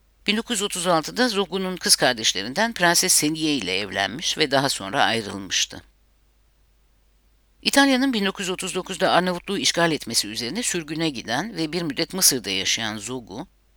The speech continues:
bu mektubu İskenderiye'deki sürgün günlerinde yazmıştır. Azizim Şehzade Hazretleri,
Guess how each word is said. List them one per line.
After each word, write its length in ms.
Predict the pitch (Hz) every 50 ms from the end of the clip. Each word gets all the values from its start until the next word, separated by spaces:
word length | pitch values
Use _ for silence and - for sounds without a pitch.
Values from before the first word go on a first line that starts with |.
| _ _ -
bu 80 | 220 226
mektubu 420 | 220 175 - - 170 170 220 226
İskenderiye'deki 800 | 202 - - 208 196 190 156 135 117 107 110 107 120 - - -
sürgün 400 | - 165 151 143 135 139 135 123
günlerinde 480 | 120 117 120 117 117 107 110 107 110
yazmıştır. 840 | 107 107 101 101 107 95 - 107 101 - - - 101 95 - - - _ _ _ _ _ _ _ _ _ _ _ _ _ _ _ _ _ _ _ _ _ _ _ _ _ _ _ _ _ _ _ _ _ -
Azizim 460 | 180 - 247 254 247 254 269 277 -
Şehzade 480 | - 202 175 - - 147 147 131 139
Hazretleri, 720 | 135 131 113 101 101 113 113 - - - 101 95 107 104